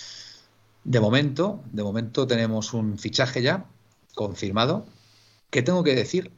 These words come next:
tengo que decir que este chico, Marcos Paulo, me gustó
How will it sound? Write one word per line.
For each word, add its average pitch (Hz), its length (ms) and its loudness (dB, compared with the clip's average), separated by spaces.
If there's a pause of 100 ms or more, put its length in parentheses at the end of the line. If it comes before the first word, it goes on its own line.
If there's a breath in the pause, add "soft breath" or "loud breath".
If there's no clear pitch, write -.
(140)
tengo 151 180 -2
que 127 80 2
decir 110 240 -2
que 143 100 2
este 127 180 0
chico, - 260 -2
Marcos 131 360 0
Paulo, 160 440 2 (640)
me 123 280 2
gustó 165 580 0